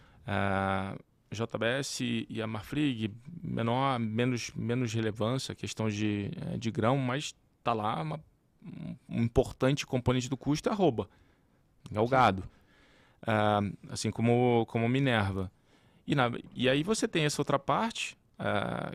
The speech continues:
Speaker 1: que também tá dentro do, do, do elo aqui, né, desse, eh, desse mundo. Ah, e você tem o açúcar etanol,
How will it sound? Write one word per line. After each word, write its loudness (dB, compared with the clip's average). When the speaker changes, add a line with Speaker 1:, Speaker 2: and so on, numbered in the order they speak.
Speaker 1:
que -20
também 0
tá -4
dentro -2
do, 0
do, 2
do 2
elo 6
aqui, -2
né, 4
desse, -2
eh, -8
desse -4
mundo. 2
Ah, 2
e 4
você 2
tem 4
o 6
açúcar 2
etanol, 6